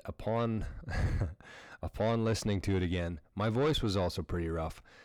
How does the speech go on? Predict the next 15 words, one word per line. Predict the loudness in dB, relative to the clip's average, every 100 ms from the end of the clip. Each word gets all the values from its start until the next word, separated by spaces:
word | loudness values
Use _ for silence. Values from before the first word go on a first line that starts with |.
| -10
I'm | -6 -4
still | 0 2
recovering | 4 2 2 2 2 2
a |
little | 2 2
bit | 0 -2
from | -2 0 0 -2 -6 -14 -10
the | -4
bachelor | 0 2 2 0 -2
party | 2 2 2 2
over | 2 2
the | 2
weekend, | 0 0 -2 -4 -8 -20 -20 -8
but, | -2 -2 0
uh, | 0 2 0